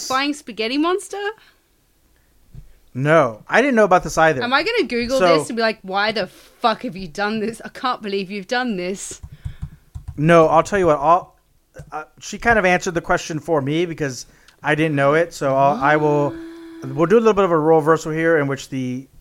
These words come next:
Speaker 2: the person asking informs us. So
Speaker 1: Uh-huh.
Speaker 2: an apathetic man becomes a superhero with the power of spaghetti after his microwave malfunctions. Mask his,
Speaker 1: You've got
Speaker 2: masking
Speaker 1: me.
Speaker 2: his identity with a brown,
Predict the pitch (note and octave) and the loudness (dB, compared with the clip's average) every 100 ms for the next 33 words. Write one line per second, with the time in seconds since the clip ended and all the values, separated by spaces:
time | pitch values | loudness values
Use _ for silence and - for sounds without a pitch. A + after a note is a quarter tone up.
0 | - B2+ A#2+ - E3+ F3 F#3 D3 D#3+ F3 | -14 -12 -12 -10 -4 -4 -4 0 0 0
1 | - F#3+ F#3 - _ _ C#3 C3+ D#3+ D3 | -6 -6 -8 -10 _ _ -12 -6 -2 -2
2 | C3 B2 - - - _ _ _ _ _ | -4 -8 -10 -18 -20 _ _ _ _ _
3 | - D#3+ C#3 G3 C4+ C4 F#3 _ - D3 | -6 0 0 0 -2 -4 -6 _ -14 -12
4 | D#3 G3 G#3+ A3+ A3 F#3+ E3+ E3 D#3 D3+ | 0 -2 0 -4 -6 -4 -4 -2 -2 -6
5 | D#3 _ _ - - F3+ D3+ C3+ - B3 | -10 _ _ -20 -8 -6 -6 -8 -6 -6
6 | A3+ D#3 C#3 B2+ B2 B2 _ _ _ C#3 | -4 -4 -4 -6 -8 -12 _ _ _ -16
7 | C3+ - F#3 F#3+ F#3 C3 - - B2 F3+ | -12 -4 2 4 4 0 -6 -10 0 2
8 | F3+ B2 A#2 _ _ - D#3 D3 C#3 B2 | 2 -2 -10 _ _ -10 -8 -8 -10 -6
9 | C#3 E3 F3+ F3+ D#3+ D3+ D3+ C#3 C#3+ C#3 | 2 2 2 -2 -2 -2 -2 -2 -4 -2
10 | D3+ C#3+ - G#2+ - _ _ _ - A#2+ | -4 -6 -10 -16 -18 _ _ _ -14 -12
11 | C3 F3+ F3 G3 C4+ D3+ F#3 C#4 A#3 A3 | -10 -8 -6 -4 -4 0 2 2 -2 -2
12 | G#3 G#3 F#3+ F#3 D#3+ C3+ C3+ B2+ D#3 F#3+ | 0 0 0 -2 -2 -4 -6 0 0 0